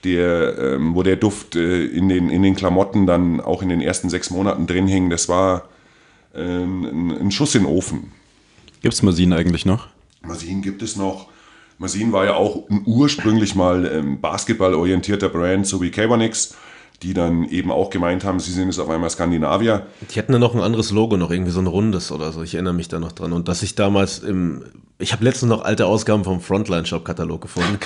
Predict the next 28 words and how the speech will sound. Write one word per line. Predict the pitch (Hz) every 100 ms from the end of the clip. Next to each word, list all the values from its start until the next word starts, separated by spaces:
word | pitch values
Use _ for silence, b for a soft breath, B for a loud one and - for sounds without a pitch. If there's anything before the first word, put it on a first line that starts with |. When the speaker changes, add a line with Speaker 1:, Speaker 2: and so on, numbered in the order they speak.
| -
Speaker 1:
<laughs> | - -
Speaker 3:
Und | -
da | 95 110
halt | 120
immer, | 113 110
ja, | - -
das | -
ist | -
so |
gut | 95 101 95
alleine, | 90 98 95
was | 92
die, | - 90 87 78
was | 80
die | - 73
Air | 104
Max | 104 101
und | 101
die | 110
Jordans | - 139 117 -
früher | 113 107
gekostet | 95 98 82 85
haben. | 82 85
Da | 87
fällt | - 98 95
man | 92
hinten | 92 -
rüber. | 90 95 95